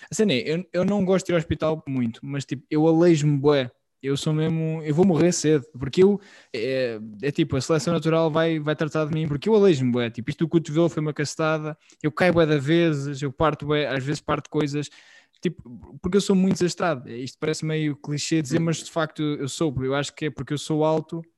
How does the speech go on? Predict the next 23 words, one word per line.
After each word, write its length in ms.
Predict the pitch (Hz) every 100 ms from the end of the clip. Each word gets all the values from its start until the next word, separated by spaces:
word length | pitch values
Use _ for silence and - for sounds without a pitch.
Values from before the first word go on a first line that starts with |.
| -
e 60 |
às 60 | 143
vezes 120 | 156
tenho 180 | 151 156
pouca 240 | 147 151
noção 220 | 160 139 156
espacial. 640 | - 147 - 139 143 139 _ _ _ _ - 214 - - - - -
E, 80 | 147
por 120 | 131
exemplo, 320 | 151 156 139 139
lembro-me 320 | 151 156 147
de, 540 | 139 147 147 156 180
da 80 | 139
última 260 | 143 147 147
vez 160 | 151
que 60 | -
fui 180 | 151 147
à 80 | 139
pediatria, 760 | 131 139 131 127 123 120 151 - _
ah, 240 | 107 110
tinha 220 | - 151 156
dezassete 480 | 147 160 180 175
anos 420 | 170 175 180 -